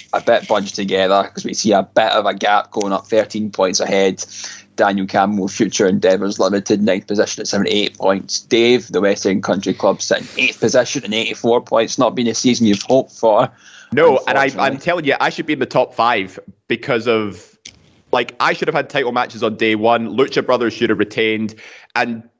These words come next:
Speaker 2: bloody Priest is getting himself go insane against Dolph Ziggler. Like, I've just had a really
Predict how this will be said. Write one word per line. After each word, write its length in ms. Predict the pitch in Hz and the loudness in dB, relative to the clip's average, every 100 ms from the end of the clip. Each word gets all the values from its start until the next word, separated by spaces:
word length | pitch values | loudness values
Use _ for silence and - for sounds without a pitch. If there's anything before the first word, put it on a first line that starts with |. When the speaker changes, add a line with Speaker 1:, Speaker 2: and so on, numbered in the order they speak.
| _ - | _ 0
Speaker 2:
bloody 320 | 185 214 180 | 0 0 -10
Priest 720 | - - 156 190 - - - | -12 -8 -4 -2 -4 -10 -4
is 340 | 147 139 117 - _ _ _ _ _ - | 0 0 -2 -18 _ _ _ _ _ -2
getting 160 | 160 | -2
himself 260 | 139 156 - | 0 -4 2
go 360 | 147 131 - - | 2 2 -2 -4
insane 440 | 123 123 - 135 143 | -2 -2 -2 0 2
against 300 | 127 127 98 | 0 -4 0
Dolph 220 | 127 120 | 0 2
Ziggler. 360 | 123 147 139 113 | -2 0 2 4
Like, 400 | 123 123 - - _ _ _ - | 2 0 -8 -20 _ _ _ -2
I've 160 | 196 233 | -2 -2
just 100 | 302 | -2
had 120 | 180 | -2
a 40 | |
really 400 | 117 107 135 127 | -2 0 2 2